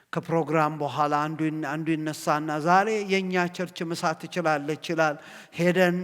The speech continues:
የምንፈልግ «የት እንብላ? ዛሬ ሜክሲኮ ሬስቶራንት እንሂድ» እንሄዳለን። «ዛሬ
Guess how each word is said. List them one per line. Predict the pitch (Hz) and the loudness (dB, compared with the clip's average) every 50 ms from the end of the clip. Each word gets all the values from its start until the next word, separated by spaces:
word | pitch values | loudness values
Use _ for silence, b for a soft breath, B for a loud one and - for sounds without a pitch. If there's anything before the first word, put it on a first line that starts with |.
| 180 196 | -6 -4
የምንፈልግ | 185 196 214 240 240 233 - 226 208 196 190 | -2 -2 0 0 -2 -2 -2 -2 -2 0 0
«የት | 254 294 277 - 294 | 0 0 0 0 -2
እንብላ? | 262 254 247 226 214 196 175 156 | -2 0 0 0 0 -2 -2 0
ዛሬ | 156 175 208 220 233 233 | 2 2 4 4 4 2
ሜክሲኮ | 233 240 233 - - 233 233 - 233 220 | 0 -2 -4 -6 -6 -6 -2 0 0 0
ሬስቶራንት | 202 196 175 - 202 185 170 165 156 - | 0 -2 -4 -4 -2 -2 0 -2 -2 -4
እንሂድ» | 175 156 143 156 147 143 135 170 | -6 -8 -6 -6 -6 -4 -4 -4
እንሄዳለን። | 185 190 175 165 156 151 143 127 120 120 120 113 B B B B | -2 0 0 0 0 0 -2 -2 -4 -6 -10 -12 B B B B
«ዛሬ | - 220 226 233 269 | 6 8 8 8 8